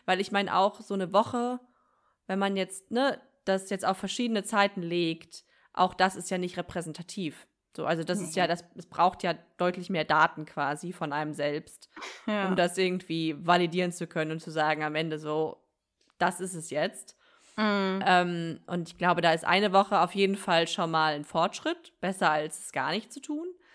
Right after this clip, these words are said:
Speaker 1: Aber ich glaube, um das wirklich differenziert dann betrachten zu können und zu sagen, „Okay, offensichtlich, das zieht sich durch,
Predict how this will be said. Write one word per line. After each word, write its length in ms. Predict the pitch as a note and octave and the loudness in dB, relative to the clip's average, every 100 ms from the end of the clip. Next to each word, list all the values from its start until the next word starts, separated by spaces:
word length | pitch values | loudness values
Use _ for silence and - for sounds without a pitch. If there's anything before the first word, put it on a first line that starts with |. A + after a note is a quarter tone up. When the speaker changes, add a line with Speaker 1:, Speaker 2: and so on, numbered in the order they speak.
| - - _ F#3 | -20 -20 _ 6
Speaker 1:
Aber 240 | G3 F#3+ | 6 6
ich 100 | G3 | 4
glaube, 220 | G3 G3+ | 4 4
um 120 | G3+ G3 | 4 0
das 240 | F#3+ - | -2 -2
wirklich 420 | G3+ A3 G#3 - | -2 -2 -6 -6
differenziert 1000 | A3 G#3+ F#3+ F3 - A3 A3 G#3 - - _ _ _ _ _ _ - - - - | -6 -4 -4 -6 -6 0 0 0 -4 -16 _ _ _ _ _ _ -20 -20 -14 -2
dann 240 | E3+ F3 | 0 0
betrachten 480 | F3 - F#3 G#3 F3+ | -4 2 2 2 -6
zu 140 | - | -10
können 260 | F3 F3 E3 | -8 -6 -4
und 100 | E3 | -6
zu 80 | D#3+ | -6
sagen, 280 | E3 D#3+ E3 | 2 2 2
„Okay, 320 | D#3+ - E3+ | -4 -6 -4
offensichtlich, 640 | D#3+ E3+ E3 E3+ F3 F3 | -4 -6 -10 -10 -10 -10
das 260 | E3+ E3 - | -8 -8 -10
zieht 280 | - G#3+ G#3 | -8 -6 -6
sich 200 | F3+ - | -8 -8
durch, 480 | G3 F#3+ F3 G#3 | -2 0 0 -4